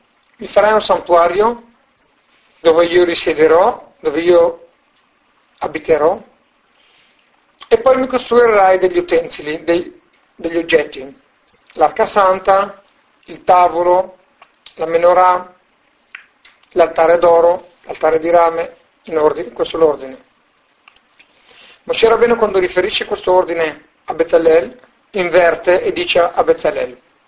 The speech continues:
"Bisogna costruire un'arca santa, un tavolo per mettere il pane, eccetera, eccetera, e poi bisogna fare il Mishkan." Quando Bezalel esegue la costruzione del Mishkan, inverte,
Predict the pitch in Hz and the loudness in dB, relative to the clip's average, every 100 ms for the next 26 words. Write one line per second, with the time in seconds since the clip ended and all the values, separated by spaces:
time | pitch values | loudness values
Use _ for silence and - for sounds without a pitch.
0 | _ _ _ _ 170 160 170 175 - 180 | _ _ _ _ -6 -4 -4 -4 -4 0
1 | 190 202 196 190 190 208 190 202 - 254 | 2 2 2 2 2 0 0 0 -8 -2
2 | 190 180 180 - 190 190 175 - 180 180 | 0 2 0 0 0 0 -6 0 2 4
3 | 170 180 185 180 180 185 180 180 170 170 | 2 0 -2 -2 0 0 0 0 2 0
4 | 170 170 180 175 - 165 170 - 165 - | 0 -2 -2 -4 -6 -4 -4 -2 -2 0
5 | 185 233 - _ _ _ _ _ _ _ | -2 -2 -14 _ _ _ _ _ _ _
6 | _ _ _ _ _ _ _ - - 254 | _ _ _ _ _ _ _ -20 -12 -2
7 | 240 214 208 196 190 180 175 - 170 160 | -2 0 -2 0 0 0 -4 -4 -2 -4
8 | 151 _ _ _ _ _ _ _ _ _ | -6 _ _ _ _ _ _ _ _ _
9 | - _ 220 240 247 247 214 185 214 220 | -20 _ 0 2 0 0 0 2 2 0
10 | 226 - - 165 180 220 175 202 180 180 | -2 -10 -4 -2 2 2 2 0 0 -4
11 | - 165 190 180 165 - - 160 196 233 | -8 -6 -4 -2 -2 -4 -2 -4 -4 -12
12 | 220 180 190 180 - 156 - | -10 0 2 2 -2 -10 -12